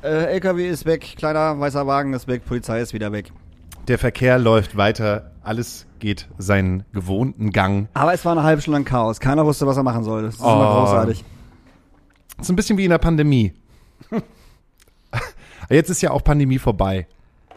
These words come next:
Speaker 2: hab ich gehört.
Speaker 1: Seit wann?
Speaker 2: Ja, einfach so.
Speaker 1: Okay.
Speaker 2: Äh, oder? Ist es jetzt w-, Gefühl? Wir haben ja niemals diesen, wie haben sie das in England gena-, äh, geda-, äh, genannt?
Speaker 1: Freedom
Speaker 2: Gena-, gedannt.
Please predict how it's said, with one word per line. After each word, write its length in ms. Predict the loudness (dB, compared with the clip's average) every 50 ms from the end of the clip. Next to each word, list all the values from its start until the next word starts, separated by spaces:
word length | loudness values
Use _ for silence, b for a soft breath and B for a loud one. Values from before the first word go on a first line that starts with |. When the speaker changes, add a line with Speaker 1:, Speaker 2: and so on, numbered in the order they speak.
| -20 _ _ -12
Speaker 2:
hab 100 | -10 -10
ich 120 | -8 -6 -4
gehört. 440 | -4 -2 -2 -2 -2 -4 -6 -8 -12
Speaker 1:
Seit 220 | -10 -10 -8 -6
wann? 240 | -4 -4 -4 -6 -8 _ _ _ _ _ _ _ 0
Speaker 2:
Ja, 280 | 4 6 6 6 6 4 2 -4 -6 -4
einfach 240 | -4 -2 -2 -2
so. 260 | 0 2 2 2 0 -2 -8 _ _ _ -18
Speaker 1:
Okay. 280 | -14 -10 -8 -8 -8 -8 -12 _ _ -6
Speaker 2:
Äh, 140 | -2 -2 -2
oder? 380 | 0 2 4 4 4 4 2 0 -6 _ _ -4
Ist 140 | -4 -2
es 100 | -2 -2
jetzt 340 | -4 -4 -6 -6 -12 -12 -8
w-, 120 | -8 -8 -6
Gefühl? 280 | -6 -6 -2 -2 -2 -2 B B B B
Wir 140 | B 0 2
haben 120 | 4 4
ja 60 | 4
niemals 340 | 6 6 6 4 4 2 0 -4
diesen, 340 | -4 -2 0 2 2 0 0 B B B B B B B B B B
wie 120 | B 2 2
haben 120 | 2 2
sie 80 | 0 0
das 100 | -2 -2
in 80 | -2
England 300 | -2 0 0 0 -2 -2
gena-, 300 | -2 -2 -2 -2 -2 0
äh, 140 | 0 0 0
geda-, 280 | 0 -2 -2 -2 -2 -2
äh, 100 | -4 -2
genannt? 380 | 0 0 0 0 -2 -4 -8 -16
Speaker 1:
Freedom 320 | -20 -8 -2 0 2 2
Speaker 2:
Gena-, 120 | 2 2
gedannt. 500 | 2 2 2 2 4 2 0 -2 -4 -8